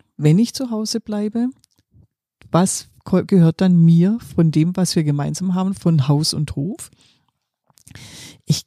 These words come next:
kenn, also dieser klassische Fall, den wir ja auch alle im Kopf haben, nämlich die arme Frau, die zu Hause bleibt. Ich kenn aber auch den Fall, auch aus meinem Freundeskreis,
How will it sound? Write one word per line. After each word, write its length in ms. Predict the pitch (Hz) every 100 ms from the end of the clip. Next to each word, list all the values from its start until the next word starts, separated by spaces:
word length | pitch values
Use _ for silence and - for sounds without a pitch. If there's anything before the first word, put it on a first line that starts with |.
| _
kenn, 260 | - 180 214
also 220 | 185 170
dieser 320 | 165 160 151
klassische 520 | - - 151 - 180
Fall, 200 | - 143
den 180 | 139 143
wir 80 | 139
ja 80 | 139
auch 140 | 135
alle 140 | - 139
im 100 | 131
Kopf 240 | 139 -
haben, 120 | 135
nämlich 260 | 139 135 127
die 100 | -
arme 260 | 190 190 143 147
Frau, 220 | - 139
die 140 | 135
zu 140 | 139 139
Hause 180 | 135 -
bleibt. 220 | 143 - - -
Ich 140 | - -
kenn 180 | 165
aber 220 | 185 190 -
auch 220 | 190 -
den 180 | 175 160
Fall, 520 | - 143 156 196 208 -
auch 220 | - 147
aus 160 | 160 175
meinem 240 | 175 170
Freundeskreis, 680 | 165 160 165 170 - 170 165